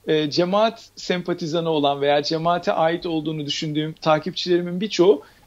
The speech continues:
benim Kürt konusunda, Kürt sorunu konusunda, Kürtlerin problemleri konusunda, insan hakları ihlalleri konusunda yaşadıkları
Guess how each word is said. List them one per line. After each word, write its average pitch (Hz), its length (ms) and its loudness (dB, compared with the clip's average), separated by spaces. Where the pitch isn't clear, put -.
benim 214 240 4
Kürt 233 280 -4
konusunda, 180 440 -2
Kürt 196 240 -2
sorunu 175 360 2
konusunda, 147 560 -4
Kürtlerin 180 480 0
problemleri 175 580 -2
konusunda, 151 420 -6
insan 185 300 -2
hakları 175 340 0
ihlalleri 143 500 0
konusunda 135 480 0
yaşadıkları 139 640 4